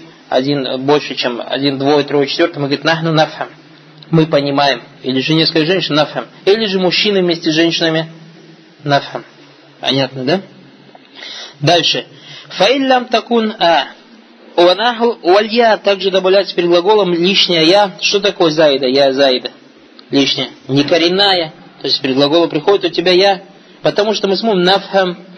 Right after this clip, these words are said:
афхам. У нас корень какой глагола? Афхам, нафхам. Фахима. Правильно же? Видим, что это а, хамза. И видим, что это нун не из глагола.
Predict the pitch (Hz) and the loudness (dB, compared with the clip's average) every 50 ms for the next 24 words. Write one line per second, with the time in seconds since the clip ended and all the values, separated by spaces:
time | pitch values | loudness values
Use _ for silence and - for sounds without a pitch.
0 | - - 180 185 185 185 - 185 190 180 165 170 - - - 170 180 175 - - | -4 0 2 2 2 2 0 0 0 0 -2 -6 -10 -6 -2 -2 -2 -2 0 2
1 | 214 202 190 185 180 190 175 180 233 226 202 190 180 160 165 151 147 139 147 170 | 2 2 2 0 -2 -4 -2 0 0 0 2 2 2 2 2 4 4 4 4 2
2 | 165 - - 160 160 156 156 151 156 160 151 151 147 - - - - - - - | 0 -2 -6 -4 -2 -2 -2 -2 0 -2 -2 -2 -2 -8 -18 -20 -20 -20 -20 -20
3 | _ _ _ _ - - - - - - - - - - 170 190 220 226 233 226 | _ _ _ _ -20 -20 -20 -20 -20 -20 -20 -8 -2 2 2 4 4 2 0 0
4 | 214 208 190 185 - - - - - - - - - _ _ _ _ - - - | 0 -2 -2 -4 -6 -12 -20 -20 -20 -20 -20 -20 -20 _ _ _ _ -10 -2 0
5 | 165 185 226 240 226 185 147 143 131 117 - - 127 135 151 165 165 165 156 147 | 2 2 2 2 0 -4 -6 -6 -8 -10 -12 -12 -4 0 0 0 2 0 -2 -2
6 | - - 151 147 147 143 131 - 165 165 170 165 147 - - - - - - - | 0 0 -2 0 0 0 0 2 4 4 4 4 2 -2 -8 -20 -20 -20 -20 -8
7 | - 175 180 175 151 139 135 120 - - - - 139 131 143 151 160 156 151 - | -2 -2 -2 0 -2 -4 -6 -8 -8 -10 -16 -10 -4 -2 0 0 2 0 0 0
8 | - 160 139 156 151 165 190 190 175 170 165 160 160 165 185 180 170 190 208 202 | 0 0 0 0 0 0 0 0 2 0 0 0 0 0 0 2 4 4 2 2
9 | 185 170 160 | 2 0 -4